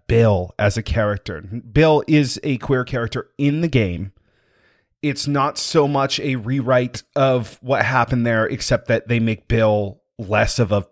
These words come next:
fucking dick, which he is in the game, and it's, uh, his ending is a lot less, uh, beautiful in the game.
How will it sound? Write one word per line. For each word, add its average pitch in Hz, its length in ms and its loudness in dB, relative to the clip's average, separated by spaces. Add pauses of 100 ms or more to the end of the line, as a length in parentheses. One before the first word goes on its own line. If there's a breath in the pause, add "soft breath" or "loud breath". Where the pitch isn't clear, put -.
(160)
fucking 104 640 -2
dick, 98 520 2 (580 soft breath)
which 117 280 -2
he 113 140 2
is 101 380 -2
in 101 180 -2
the 98 60 -2
game, 104 560 2
and 98 600 -2
it's, - 500 -4
uh, 95 380 0 (240)
his 107 360 -2
ending 110 420 2
is 95 140 0
a 107 60 0
lot 98 260 0
less, - 540 -4 (360)
uh, 113 220 2
beautiful 104 800 -4
in 123 160 4
the 113 80 4
game. 98 320 -2